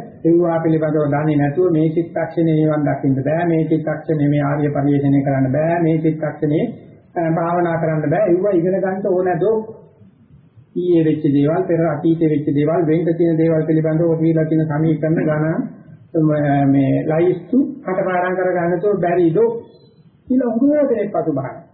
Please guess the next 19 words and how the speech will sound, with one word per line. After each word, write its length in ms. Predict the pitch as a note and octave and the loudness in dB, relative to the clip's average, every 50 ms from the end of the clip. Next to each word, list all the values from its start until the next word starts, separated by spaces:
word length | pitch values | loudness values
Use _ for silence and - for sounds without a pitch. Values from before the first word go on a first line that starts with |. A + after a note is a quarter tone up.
| _ _ | _ _
අන්නේ 240 | - E3 F3+ F#3+ F#3 E3 | -12 -10 -8 -6 -4 -4
පසුබාහන 380 | E3 E3+ F3 F3+ E3 E3 D#3+ | -2 -4 -2 -2 -2 -2 -2
නැති 200 | D3+ D3+ - D#3+ | -2 -2 -4 -2
කෙනාට 280 | E3 E3 D#3+ D#3 D3 D3 | -2 -2 -2 -2 -2 -2
තමයි 200 | D#3 D#3 D3+ D3+ | -2 -2 -2 -2
මම 180 | D3 C#3+ C#3+ | -2 -2 -2
සාමාන්‍යයෙන් 480 | C#3 C#3 C3+ C#3 C#3+ C#3 C#3 C#3+ C#3 C3 | -2 -2 0 0 0 2 2 2 0 0
හඳුන්වන්නේ 420 | C#3 C3+ C3 C3+ C3+ C3 B2+ C3 | 0 -2 0 0 0 2 0 0
විපස්සනා 440 | B2 A#2+ - D#3 D#3 D#3 F#3+ G3 G#3 | 0 -2 -2 -2 -2 -2 -2 -2 0
යෝගාවචරයි 600 | G#3+ G#3 - D#3+ D#3 C3+ C3+ C3 C#3 C3 B2 B2 | 0 0 0 0 0 -2 -2 -2 -2 -2 -2 -2
කියලා. 340 | B2+ C3+ D3 D#3 D#3 D#3+ - - - - - - - - - - | -2 0 0 0 0 -2 -4 -8 -12 -16 -20 -20 -20 -20 -16 -8
අන්න 200 | - A3 A#3+ A#3 | -2 0 2 2
එවැනි 320 | G#3+ G#3 A3+ C4 C4+ C4 | 2 2 2 2 2 2
කෙනාට, 420 | A#3 A#3 G#3+ G#3 G3 F#3+ E3+ D#3+ F3 D3+ B2+ - - - - - - - - _ _ _ _ - - - - - - _ - _ _ - - - - | 2 0 0 -2 -2 -2 -2 -2 -2 -2 -2 -4 -6 -12 -18 -20 -20 -20 -20 _ _ _ _ -20 -20 -20 -20 -20 -20 _ -20 _ _ -20 -20 -12 -6
අ, 100 | - C#3+ C#3 D3+ | -4 -2 -2 0
රූපං 400 | D#3+ G3+ A#3 A3+ A#3+ A3 G#3 G3+ | 0 0 0 0 0 -2 -2 -2
ජා-, 340 | F3+ F3 F3+ G3+ F3 D3 D3+ | -2 -2 -2 -4 -4 -2 -2
රූපේ 400 | E3 F#3 G3+ G3+ G3+ F#3+ F3 D#3+ | 0 0 0 0 0 0 2 2
ඥානං 600 | C#3 B2+ C#3 D#3 F3+ G#3 A3 A3+ A#3 A#3 A#3+ | 2 0 -2 -2 -2 -2 -2 0 0 0 0